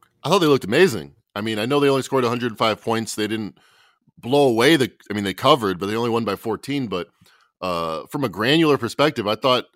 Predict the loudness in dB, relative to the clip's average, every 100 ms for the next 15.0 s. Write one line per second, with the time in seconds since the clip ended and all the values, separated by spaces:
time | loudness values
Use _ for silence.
0 | _ _ -8 -8 -6 -8 0 2 2 0
1 | -4 -4 -6 -14 _ _ _ _ _ _
2 | _ _ _ -6 -6 -4 -2 -2 -2 -4
3 | -4 -4 -6 -2 0 0 -2 -2 -2 -2
4 | -6 -6 -6 -6 -6 -6 -8 -10 -4 -4
5 | -4 -10 _ _ _ _ _ -6 -2 -2
6 | 2 4 4 4 0 -4 -2 -2 -4 -10
7 | -12 -14 -12 -10 -10 -10 -10 -8 -4 -4
8 | 2 0 0 -4 -4 -6 -8 -6 -8 -8
9 | -10 -8 -8 -8 -8 -10 -16 _ _ _
10 | -6 -6 -6 -6 -4 -6 -6 -8 -6 -4
11 | -4 -6 -8 -10 -14 -14 -16 -14 -16 -10
12 | -10 -10 -10 -10 -10 -16 _ _ _ _
13 | _ _ _ _ _ _ _ _ _ -20
14 | -8 -4 4 4 4 -2 0 2 2